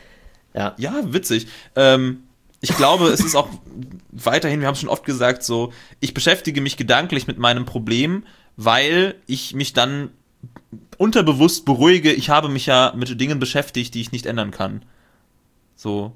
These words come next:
Speaker 2: also in dem Moment, wo ich mich, mir den Kopf über, ähm, solche Sachen wie, äh, meine möglichen Ursachen der Angst
Speaker 1: Mhm.
Speaker 2: zerbreche,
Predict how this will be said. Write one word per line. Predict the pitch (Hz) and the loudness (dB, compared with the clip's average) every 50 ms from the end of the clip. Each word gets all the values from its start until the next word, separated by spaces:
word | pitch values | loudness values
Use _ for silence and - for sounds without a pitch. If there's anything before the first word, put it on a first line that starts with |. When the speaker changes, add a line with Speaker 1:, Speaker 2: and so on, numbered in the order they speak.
| _ - | _ -4
Speaker 2:
also | - 117 120 | -2 -2 0
in | 123 | 2
dem | 135 165 175 | 2 2 2
Moment, | 165 143 151 160 135 | 2 2 0 0 0
wo | 143 151 | 0 -2
ich | 143 - | -2 -2
mich, | 143 139 147 | -4 -8 -6
mir | 117 131 135 | -6 -6 -4
den | 131 127 | -4 -2
Kopf | 127 170 170 - - | -2 -2 -4 -4 -6
über, | 127 113 110 117 120 117 117 - - - | -6 -4 -2 0 0 0 -2 -4 -6 -8
ähm, | 92 113 117 113 113 110 113 117 117 - _ _ _ _ _ _ _ _ _ _ _ _ - - _ _ _ _ _ _ - 110 | -8 -8 -6 -6 -8 -8 -10 -12 -12 -16 _ _ _ _ _ _ _ _ _ _ _ _ -16 -16 _ _ _ _ _ _ -16 -6
solche | 107 123 139 117 120 | 0 0 0 0 2
Sachen | 117 120 117 - 123 117 107 | 2 2 2 2 0 -4 -4
wie, | 113 113 113 110 110 107 110 - _ _ _ _ _ _ _ _ - - | -4 -2 -2 -2 -2 -4 -4 -8 _ _ _ _ _ _ _ _ -8 -6
äh, | 110 107 107 104 101 | -2 -2 0 -2 -2
meine | 104 107 107 107 107 107 104 104 104 | 0 -2 0 2 2 2 2 0 -2
möglichen | - 92 92 98 120 127 143 160 - 160 139 113 135 | -6 -10 -12 -8 -2 2 2 2 2 2 -6 -6 -4
Ursachen | 123 151 143 131 131 127 127 127 120 117 113 113 113 | -2 0 2 2 2 2 2 -2 -4 -4 -6 -6 -2
der | 113 113 - | -2 0 0
Angst | 117 123 135 135 - - - - - - - _ _ _ | 0 -2 -2 -4 -6 -6 -6 -8 -10 -14 -18 _ _ _
Speaker 1:
Mhm. | - 147 151 | -4 -2 0
Speaker 2:
zerbreche, | 147 123 120 117 135 139 - 123 113 123 139 156 | 2 2 2 2 0 0 0 0 0 0 0 -2